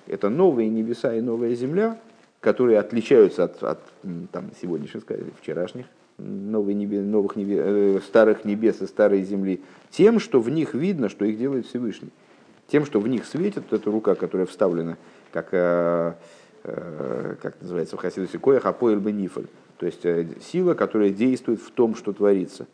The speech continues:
Вот это вот начало, которое мы определили выше как с-, сила сущности, её раскрытие и делает мироздание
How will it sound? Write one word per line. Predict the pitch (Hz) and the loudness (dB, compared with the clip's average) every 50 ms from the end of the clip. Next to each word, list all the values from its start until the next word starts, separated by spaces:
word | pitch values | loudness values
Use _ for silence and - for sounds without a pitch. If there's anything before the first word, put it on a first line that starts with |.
| _ _ _ _ _ _ - - | _ _ _ _ _ _ -18 -10
Вот | - 92 123 120 | -6 -6 -2 -2
это | 117 95 104 | -2 -2 -2
вот | 98 90 - | -4 -4 -4
начало, | 95 92 90 - - 165 208 220 - 143 | -6 -8 -6 -4 -2 -2 0 2 0 0
которое | - - - 95 90 - 95 90 87 82 | -2 -2 -4 -4 -2 0 2 2 2 2
мы | 87 87 85 | 2 -2 -4
определили | 85 101 90 90 92 95 92 90 90 | -6 -8 -6 -4 -2 -2 0 0 0
выше | 90 101 98 90 - 87 | 0 -2 -2 -4 -6 -8
как | - - - | -10 -10 -14
с-, | - - - _ - - | -18 -20 -20 _ -20 -20
сила | - - - 135 127 107 98 - - - | -14 -8 -4 -2 0 2 2 0 -2 -4
сущности, | - - 104 92 - 113 110 117 - - 87 87 85 | -8 -8 -8 -6 -6 -6 -8 -8 -6 -8 -8 -8 -6
её | - 104 104 107 113 | -4 -2 2 4 4
раскрытие | 110 113 - - - - 226 233 220 - 160 123 | 4 4 2 -2 -4 -4 -4 -4 -2 -4 -4 -4
и | - - 107 107 | -4 -6 -6 -6
делает | 107 113 135 156 156 147 139 131 - - | -4 -2 -2 -2 0 0 0 0 -2 -6
мироздание | - 92 92 98 95 98 92 104 117 123 131 127 120 117 | -10 -6 -2 0 -2 -2 0 -2 -4 -4 -4 -6 -6 -8